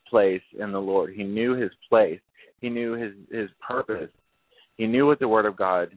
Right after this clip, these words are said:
declared. He knew what the Scriptures declared. And he believed that regardless of anything else. And so when he was a-, when he came into the situation of preaching in the temple, he was able to declare the Word with authority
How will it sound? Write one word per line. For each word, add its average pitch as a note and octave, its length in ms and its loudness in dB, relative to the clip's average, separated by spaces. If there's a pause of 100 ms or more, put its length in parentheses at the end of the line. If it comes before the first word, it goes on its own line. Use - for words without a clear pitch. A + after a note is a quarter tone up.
(260)
declared. E2 560 -2 (640)
He A2+ 80 -2
knew B2 220 2
what C3+ 120 2
the G#2+ 140 -8
Scriptures F#2+ 500 -8
declared. F2 500 2 (840)
And G2+ 400 2 (120)
he - 180 -20
believed A#2 500 2
that E2 320 2 (720)
regardless A2+ 520 2
of G#2 100 -6
anything G#2 400 -6
else. G2+ 400 2
And A2+ 180 -4
so A2+ 160 6
when A#2 140 2
he A#2+ 60 -2
was A2 160 -2
a-, A2+ 180 -2
when A#2 140 -4
he G#2 80 -4
came D3+ 240 -6
into D#3 220 -6
the G#2+ 220 -2
situation G#2 600 0
of F#2+ 120 -2
preaching B2 340 -4
in G#2 100 0
the F#2 180 -2
temple, A#2+ 380 4
he B2 60 -4
was B2+ 120 -2
able A#2+ 260 2
to G2 220 -6
declare B2 400 2
the A#2 120 -2
Word A2 260 2
with G#2+ 180 -6
authority G#2+ 680 0